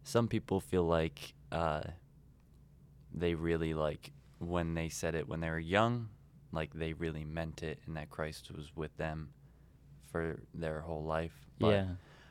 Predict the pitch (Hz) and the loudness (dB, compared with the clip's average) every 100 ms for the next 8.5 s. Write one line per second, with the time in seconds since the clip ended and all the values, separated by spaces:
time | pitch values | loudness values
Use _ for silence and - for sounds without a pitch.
0 | - 92 107 107 92 - - 92 95 95 | -2 4 4 4 -2 -6 -2 0 2 4
1 | 90 87 87 - 87 82 85 - - - | 4 4 2 2 0 0 -4 -10 -8 -4
2 | 87 - 92 90 87 - - 87 85 82 | -4 0 4 4 4 0 -4 -2 2 2
3 | 80 78 76 - - - 78 80 76 76 | 2 0 -4 -8 -10 -4 -2 -2 -2 -4
4 | - 80 78 78 78 76 78 82 98 78 | -4 -2 -2 0 2 4 2 -2 -2 -2
5 | 78 80 80 78 123 123 82 78 76 76 | -2 -2 -2 2 4 6 4 0 -2 -6
6 | - - - - - - - - - 87 | -12 -20 -20 -20 -20 -20 -20 -12 -4 -2
7 | 80 80 - - 85 82 80 78 - - | -2 -4 -6 -4 -2 0 0 -2 -8 -20
8 | - - - 82 80 | -20 -12 -6 -4 -4